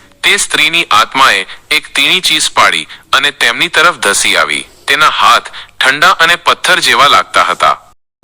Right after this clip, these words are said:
કાજલ, સના અને સિમરન સમજી ગઈ કે તેઓ એક ખતરનાક પરિસ્થિતિમાં ફસાઈ ગઈ છે. તેમને માત્ર નેહાની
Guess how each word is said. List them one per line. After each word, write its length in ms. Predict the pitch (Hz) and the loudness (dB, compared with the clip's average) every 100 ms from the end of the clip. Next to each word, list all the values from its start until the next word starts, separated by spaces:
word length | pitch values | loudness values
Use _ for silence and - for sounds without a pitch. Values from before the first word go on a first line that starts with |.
| - - | -20 -6
કાજલ, 500 | 110 101 101 123 185 - | 0 2 2 0 -2 -6
સના 360 | - - 165 185 | -4 0 0 0
અને 260 | - 165 170 | 0 0 0
સિમરન 420 | - 117 131 175 | -2 0 0 0
સમજી 380 | - 101 98 104 | -2 0 0 0
ગઈ 200 | 104 156 | -2 -2
કે 140 | 160 | -4
તેઓ 300 | 151 160 170 | -2 -2 0
એક 220 | 170 - | 0 0
ખતરનાક 520 | - 117 123 131 151 - | -2 0 2 2 0 0
પરિસ્થિતિમાં 640 | 101 98 - - 104 147 | -2 -2 -4 -2 0 0
ફસાઈ 400 | - 147 - 151 | 2 0 2 0
ગઈ 200 | 98 90 | 0 0
છે. 260 | - 82 73 | 0 0 -2
તેમને 560 | - _ - 175 202 | -8 _ -2 0 0
માત્ર 460 | 170 120 127 160 160 | 2 2 2 2 2
નેહાની 500 | 113 104 123 156 | 0 2 2 2